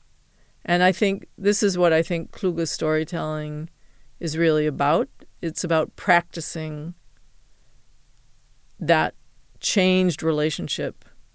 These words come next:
to time, whether in historical terms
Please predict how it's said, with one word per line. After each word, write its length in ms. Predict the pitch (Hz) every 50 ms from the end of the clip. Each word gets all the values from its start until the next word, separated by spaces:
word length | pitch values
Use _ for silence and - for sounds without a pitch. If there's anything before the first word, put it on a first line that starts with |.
| - - - _ -
to 120 | - - 165
time, 680 | 160 - 165 165 147 143 135 - - - - 196 196 - - - - - - - _ _ _ _ - 254 262 _ _ - - - - - _ _ - -
whether 480 | 175 156 165 165 175 165 165 165 156
in 160 | 120 135 160 151
historical 600 | 160 160 - - 180 185 185 185 175 - 170 165
terms 540 | - - 165 156 151 151 151 151 151 -